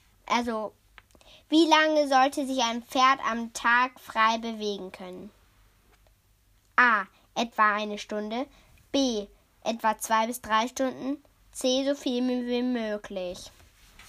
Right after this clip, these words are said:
Ich lasse euch jetzt kurz Zeit. In der Zeit spiele ich ein bisschen Musik. Also, ich lese die Frage jetzt nochmal vor. Warte mal ganz kurz.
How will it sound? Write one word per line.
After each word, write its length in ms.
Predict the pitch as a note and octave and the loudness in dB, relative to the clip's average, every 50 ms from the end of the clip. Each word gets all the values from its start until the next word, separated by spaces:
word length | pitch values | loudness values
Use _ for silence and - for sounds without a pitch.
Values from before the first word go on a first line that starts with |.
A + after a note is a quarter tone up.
| - - - - - - _ _ _ - _ _ _ _ _ _ _ _ _ _ _ _ _ _ _ _ _ _ - _ | -20 -20 -20 -20 -20 -20 _ _ _ -20 _ _ _ _ _ _ _ _ _ _ _ _ _ _ _ _ _ _ -20 _
Ich 120 | - - - | -16 -4 0
lasse 220 | A#3 A#3+ A#3+ B3 | 0 2 2 0
euch 100 | B3+ A#3+ | -4 -4
jetzt 180 | B3+ A#3 A#3+ - | -6 -6 -8 -8
kurz 300 | - A#3+ A3 - - - | -8 -8 -6 -4 -4 -4
Zeit. 300 | - A#3 A#3 A#3+ B3+ C4+ - - - - - - - _ | -2 -2 -2 -2 -2 -4 -10 -16 -20 -20 -20 -20 -20 _
In 80 | A#3+ A3 | -10 -4
der 240 | - B3 A#3+ A#3+ A#3+ - _ | -2 -2 0 -2 -4 -6 _
Zeit 440 | - - - A#3+ G#3+ A3+ A#3 A#3+ - | -8 -4 -2 0 0 0 -2 -4 -8
spiele 280 | - - - B3+ A3+ A3 | -12 -10 -8 -8 -8 -8
ich 120 | A3+ - | -10 -10
ein 40 | A#3 | -8
bisschen 280 | A3 A#3 A3 A3 G#3+ G#3 | -8 -8 -8 -8 -10 -8
Musik. 760 | G#3+ A3 A3+ G3+ G#3+ A3 A#3 A#3 C4 D4 F4 F4+ - - - - - - - - - - - | -8 -8 -8 -6 -6 -4 -2 0 2 2 2 2 0 -6 -16 -20 -20 -20 -18 -16 -14 -10 -6
Also, 480 | - A3 A#3 A3+ A3+ A3+ A3 A3 G#3+ G#3 - _ _ _ _ _ | -4 -4 -4 -2 -2 -2 -2 -2 -4 -6 -12 _ _ _ _ _
ich 220 | C4 A#3+ A#3 - | -10 -10 -8 -4
lese 220 | B3 B3+ C4+ C4+ - | -2 -2 -2 -2 -2
die 240 | - C4 B3+ B3+ | -4 -4 -4 -4
Frage 420 | B3 - - A#3+ A#3 A#3+ A#3+ B3+ B3+ | -4 -4 0 2 4 4 4 2 0
jetzt 300 | B3 A#3 A#3 A#3 A#3 - | -4 -4 -6 -6 -6 -6
nochmal 460 | A#3+ A#3+ B3 B3+ B3 A#3 A#3+ B3 C4 | -6 -4 -4 -2 -2 -2 -2 -2 -4
vor. 420 | C4+ - - - C#4 C#4 D4 D4+ D#4 D#4+ D#4+ E4 F4 G4 A4 - - - - - - - - - - - _ _ _ _ _ _ _ _ _ _ _ | -6 -6 -4 -2 0 0 2 2 2 4 4 2 0 0 -4 -8 -18 -20 -20 -20 -20 -20 -20 -20 -20 -20 _ _ _ _ _ _ _ _ _ _ _
Warte 240 | - A3 A#3 A#3 B3 | -6 -6 -4 -4 -6
mal 100 | A#3 A3+ | -6 -6
ganz 200 | A3 G#3+ - - | -8 -10 -10 -12
kurz. 260 | A#3+ B3 - - | -12 -14 -14 -16